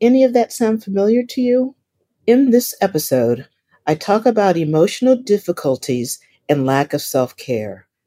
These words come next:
Please do not listen to this episode if you believe any of these subjects may trigger you. The contents of this episode is not intended to be a substitute for professional advice, diagnosis, or treatment.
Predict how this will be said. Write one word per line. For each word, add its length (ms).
Please 400
do 200
not 280
listen 300
to 140
this 200
episode 520
if 160
you 100
believe 380
any 300
of 160
these 200
subjects 760
may 160
trigger 360
you. 300
The 100
contents 680
of 140
this 200
episode 600
is 120
not 220
intended 640
to 100
be 220
a 80
substitute 720
for 200
professional 680
advice, 680
diagnosis, 1000
or 100
treatment. 600